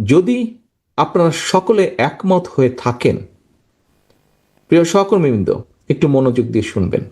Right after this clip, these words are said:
যদি আপনারা মনে করেন যে এই যেই পরিকল্পনাগুলোর কথা বললাম, এই পরিকল্পনাগুলোর যদি আমরা ফর্টি পার্সেন্ট অ্যাচিভ করতে পারি,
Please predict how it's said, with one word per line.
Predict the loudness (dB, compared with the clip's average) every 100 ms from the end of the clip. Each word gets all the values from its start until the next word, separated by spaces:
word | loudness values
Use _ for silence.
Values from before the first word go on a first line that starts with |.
| _ _ _ _ _ _ _ 0
যদি | 2 4 0
আপনারা | 0 0 2
মনে | 2 2 2
করেন | 2 2 2 -2 -12 _ _ 0
যে | 0 0 2
এই | 2 2 -4 -8 _ 0
যেই | 0 0
পরিকল্পনাগুলোর | 0 2 2 2 2 0 -2 0 0 0
কথা | -2 -2 2
বললাম, | 2 2 0 -6 -16 _ _ _
এই | 0 2
পরিকল্পনাগুলোর | 2 0 0 2 2 2 0 2 2 0 0 2 2 2
যদি | 0 0 0
আমরা | 0 2 2 0 -6
ফর্টি | -20 -2 0 0 -2 0
পার্সেন্ট | 2 0 0 0 0
অ্যাচিভ | 0 0 0
করতে | -2 -2 -2
পারি, | -2 -2